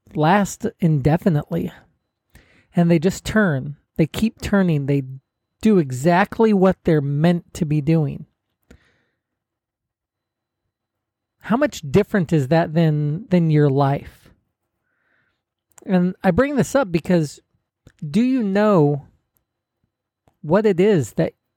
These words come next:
you're trying to design? As we talk about designing your best life, what type of gears are you trying to design and put into your life?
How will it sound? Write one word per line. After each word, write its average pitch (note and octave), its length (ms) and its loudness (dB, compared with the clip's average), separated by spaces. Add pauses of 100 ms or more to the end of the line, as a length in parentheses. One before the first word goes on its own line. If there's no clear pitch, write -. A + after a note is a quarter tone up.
(420)
you're F3 140 2
trying F3 400 -2
to - 160 -6
design? C#3+ 560 -2 (380)
As G3+ 120 2
we G3 120 2
talk A3+ 260 -2
about F#3 300 0
designing E3+ 640 0
your D#3+ 100 0
best C#3+ 380 -4
life, E3 600 -2 (1300)
what G#3 220 0
type G#3 220 0
of C3+ 300 -2
gears D#3+ 760 0 (880)
are F3+ 120 2
you E3+ 120 2
trying F3+ 320 -2
to E3 100 -4
design E3 440 0
and D3 160 -6
put - 240 -2
into D#3+ 320 -4
your C#3+ 160 0
life? C3+ 540 -10